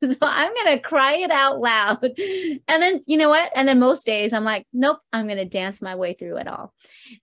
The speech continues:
Um, so that, that is owning my now at this moment. It was owning my now come January first, twenty twenty-two, where even though, you know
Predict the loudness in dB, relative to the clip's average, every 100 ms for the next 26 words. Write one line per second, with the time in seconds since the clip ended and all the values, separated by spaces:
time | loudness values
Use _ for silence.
0 | -6 -4 -6 -2 0 2 2 0 -2 -2
1 | 0 2 4 2 0 -2 0 0 0 -2
2 | -2 -2 0 -2 -4 -6 -8 -6 -6 -6
3 | -6 -4 0 2 2 0 -2 0 0 0
4 | 0 2 2 0 0 -2 -2 -4 -4 -2
5 | -2 -2 -2 -2 -2 -2 -6 -18 -18 -10
6 | -4 -4 -4 -4 -4 -6 -6 -8 -10 -16
7 | -20 -20 -20 _ -2 2 2 0 0 0
8 | 0 0 0 0 0 -4 -8 _ _ _
9 | _ -6 -4 -4 -6 -8